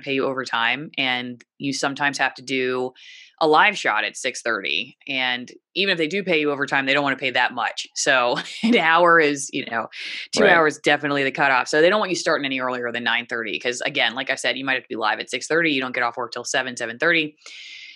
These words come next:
Speaker 1: So you start your day in this editorial meeting where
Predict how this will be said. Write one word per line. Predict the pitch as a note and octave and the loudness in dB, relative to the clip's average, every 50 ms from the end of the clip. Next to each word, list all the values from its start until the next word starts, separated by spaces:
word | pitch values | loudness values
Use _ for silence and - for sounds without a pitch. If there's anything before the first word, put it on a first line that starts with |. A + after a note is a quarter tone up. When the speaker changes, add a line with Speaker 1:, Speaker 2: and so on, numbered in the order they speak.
| - _ _ _ _ _ | -20 _ _ _ _ _
Speaker 1:
So | - - A#3 G#3+ G#3 G3+ G3+ G3+ | 0 4 6 8 8 8 6 6
you | G3 G3 | 4 0
start | F3+ B3+ C4 C#4+ C#4+ | 2 4 4 4 4
your | D4 | 4
day | B3+ B3 B3 B3 B3 B3 | 4 4 6 6 6 4
in | A#3 | 4
this | G#3+ G#3 G#3 G#3 G#3+ | 2 0 -2 0 2
editorial | G3+ G3+ G#3 F#3+ F#3+ G3+ G3+ G3+ G3 | 2 2 2 0 0 2 2 2 2
meeting | F3+ F3+ F3+ F3 F3 F3 E3+ E3+ E3 | 2 2 2 2 2 2 2 0 2
where | D#3 D3+ D3 D3 D3 D3 C#3+ D3 | 4 4 6 6 4 4 2 0